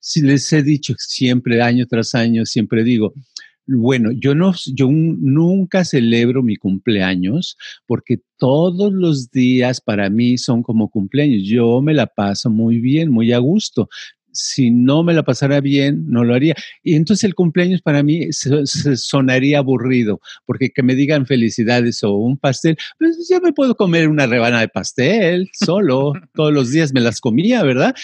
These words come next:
Speaker 1: Ya no, porque no como azúcar, pero,
Speaker 2: <laughs> Claro.
Speaker 1: <laughs> pero digo, uno se puede celebrar todos los días como sea, como fuera a comer. Entonces yo todos los días digo, "A ver, ¿cuántos momentos agradables puedo conseguir el día de hoy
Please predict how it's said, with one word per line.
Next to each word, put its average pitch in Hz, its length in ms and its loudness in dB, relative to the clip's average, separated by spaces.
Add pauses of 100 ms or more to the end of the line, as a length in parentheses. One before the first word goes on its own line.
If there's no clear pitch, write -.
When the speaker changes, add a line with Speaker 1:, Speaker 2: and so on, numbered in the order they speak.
(120)
Speaker 1:
Ya 139 200 2
no, 156 160 2
porque 127 260 0
no 120 140 2
como 117 300 2
azúcar, 131 440 0 (260)
pero, 135 180 4
Speaker 2:
<laughs> - 760 -2
Claro. 120 280 0
Speaker 1:
<laughs> - 80 -20
pero 160 240 2 (240)
digo, 165 400 2
uno 220 300 2
se - 160 0
puede 190 300 2
celebrar 123 480 0
todos 135 160 0
los 120 180 0
días 123 200 0
como 95 240 -2
sea, 101 440 0 (260)
como 104 240 -2
fuera 110 200 0
a 95 60 -4
comer. 92 240 -6 (160)
Entonces 139 220 -4
yo 147 100 2
todos 175 140 0
los 160 140 2
días 147 140 2
digo, 127 260 2
"A 139 60 0
ver, 165 160 0
¿cuántos 185 320 -2
momentos 147 420 0
agradables 127 600 0
puedo 131 220 -2
conseguir 113 420 -2
el 120 120 0
día 117 160 2
de 117 100 0
hoy 143 140 0